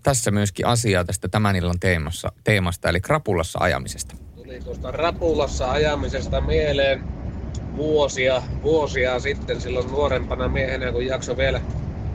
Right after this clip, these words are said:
Speaker 2: jakso vielä humpata ja remuta tuolla kylillä, niin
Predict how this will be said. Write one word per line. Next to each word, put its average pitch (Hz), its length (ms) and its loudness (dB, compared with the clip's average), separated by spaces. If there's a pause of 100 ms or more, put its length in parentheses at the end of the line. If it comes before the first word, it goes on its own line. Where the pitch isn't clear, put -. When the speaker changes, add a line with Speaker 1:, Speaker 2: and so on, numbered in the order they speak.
(680)
Speaker 2:
jakso 135 360 0
vielä 147 260 2
humpata 151 500 0
ja 139 180 2
remuta 151 480 2
tuolla 131 340 0
kylillä, 147 480 2
niin 123 220 2